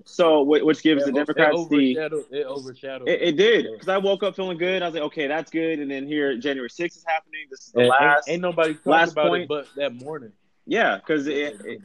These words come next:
Speaker 1: you know, 'cause the vote was happening, and I was like, "Okay, this vote is gonna end it all." But nope, they was, they was hyped and it was going crazy. And even, even then, it put a reality check to our president at this moment because he was like, "Damn,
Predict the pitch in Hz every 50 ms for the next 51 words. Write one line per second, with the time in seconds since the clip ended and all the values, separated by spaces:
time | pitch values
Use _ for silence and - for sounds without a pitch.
0 | _ _ - 143 151 147 143 143 139 160 135 143 131 135 170 196 175 170 160 170
1 | 170 170 175 175 170 170 165 160 156 147 147 143 139 139 - 147 135 135 160 156
2 | 151 147 151 156 151 143 131 127 135 131 123 - - 151 165 165 151 135 143 143
3 | 156 160 160 160 170 _ _ _ _ _ _ _ _ - - 104 113 131 151 170
4 | 170 160 131 143 170 170 165 151 135 139 151 160 165 139 151 165 180 180 - -
5 | - 117 123 131 135 135 123 135 147 147 139 - 160 165 165 151 151 147 160 196
6 | 233 247 208 208 180 143 151 208 254 247 180 127 117 147 180 175 151 135 - _
7 | _ _ _ _ - - 185 160 147 135 143 143 151 151 151 139 - 160 143 -
8 | - - 147 131 120 113 - 151 165 175 156 139 127 101 113 - 117 107 110 110
9 | 110 110 110 87 95 110 104 - 120 110 104 - 139 139 139 131 120 120 117 117
10 | 113 104 - _ _ _ _ _ _ _ _ _ _ _ _ _ - 139 151 160
11 | 147 127 104 95 95